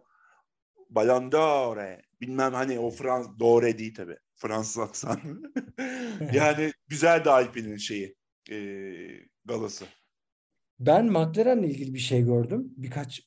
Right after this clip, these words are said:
Speaker 2: post ve şey paylaşımda gördüm. İngiltere'deki büyük böyle, e, fa-, fabrika tipi eğlence mekanları, disco, hani,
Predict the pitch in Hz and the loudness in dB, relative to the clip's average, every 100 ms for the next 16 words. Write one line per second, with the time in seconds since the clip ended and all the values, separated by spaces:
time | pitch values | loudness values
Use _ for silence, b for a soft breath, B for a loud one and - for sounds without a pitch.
0 | _ 131 143 - 139 135 - - 135 127 | _ 0 0 0 -4 -4 -8 -4 -4 -2
1 | 127 120 120 - 131 143 143 117 120 240 | 0 2 0 -4 -6 -4 -2 -2 -4 -6
2 | - _ b b b b 165 139 160 160 | -10 _ b b b b -2 0 0 0
3 | 220 208 202 254 262 - - 143 131 131 | 0 0 -4 -6 -6 -10 -16 -16 -14 -10
4 | 139 160 160 160 131 123 123 123 123 - | -2 0 0 0 0 2 0 -4 -10 -4
5 | 139 139 - - 143 131 160 170 160 - | -2 -2 -6 -8 -4 -4 -6 -10 -12 -8
6 | 139 143 _ 139 135 131 131 131 123 120 | -8 -8 _ -8 -6 -4 -4 -4 -4 -6
7 | 110 110 110 120 - 123 110 110 _ 113 | -6 -8 -10 -12 -10 -8 -8 -12 _ -20